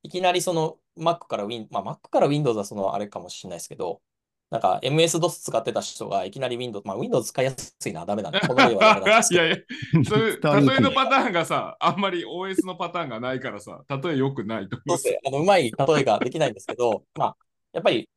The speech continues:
Speaker 1: 大きな、要するに指示待ち人間の世界観から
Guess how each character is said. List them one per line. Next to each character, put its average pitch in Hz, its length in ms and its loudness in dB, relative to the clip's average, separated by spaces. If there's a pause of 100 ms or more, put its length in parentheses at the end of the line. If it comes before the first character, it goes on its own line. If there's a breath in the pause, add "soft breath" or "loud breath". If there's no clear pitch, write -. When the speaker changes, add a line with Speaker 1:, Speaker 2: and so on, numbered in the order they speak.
(140)
Speaker 1:
大 - 160 4
き 131 100 -8
な、 113 180 0
要 151 120 2
す 185 120 -2
る 165 80 2
に 113 100 -2 (420)
指 185 140 -2
示 233 80 2
待 262 240 0
ち - 20 -2
人 247 160 0
間 151 240 -2
の 104 80 -6
世 113 180 -10 (160)
界 131 200 -2
観 95 180 -10
か - 140 -12
ら 107 340 2